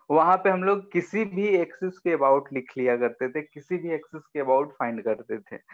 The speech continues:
लेकिन इस formula में ये ध्यान देना है, क्या यहाँ पे हो या linear moment, angular momentum लिख रहे हैं, दोनों जगहों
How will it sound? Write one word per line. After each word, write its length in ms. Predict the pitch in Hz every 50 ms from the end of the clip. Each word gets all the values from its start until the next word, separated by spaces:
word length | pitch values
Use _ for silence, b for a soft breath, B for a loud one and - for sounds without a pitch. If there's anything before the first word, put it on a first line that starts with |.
| B B B B -
लेकिन 240 | 143 147 143 156 165
इस 480 | 170 - - 160 175 170 - - - _ -
formula 420 | 160 147 147 147 147 147 147 156
में 140 | 156 160 156
ये 180 | 151 156 156 156
ध्यान 540 | 143 117 117 - - 139 147 156 170 170 165
देना 280 | 160 156 151 147 143
है, 240 | 135 131 135 147 165 175 b b b b _ _
क्या 500 | - 151 151 156 165 170 170 170 165 143 131
यहाँ 340 | 131 127 127 127 139 147 156
पे 200 | 151 - 147 156
हो 240 | 147 147 151 151 147
या 200 | 139 123 123 123
linear 380 | 123 120 120 120 131 135 139
moment, 380 | 139 139 135 131 131 131 131 - - 143
angular 300 | 143 139 143 143 151 160
momentum 500 | 156 147 139 135 131 131 147 156 156 151
लिख 200 | 147 143 - -
रहे 120 | 143 143
हैं, 200 | 151 151 135 120
दोनों 360 | 120 131 143 147 165 175 175
जगहों 460 | 151 151 147 143 139 135 143 147 147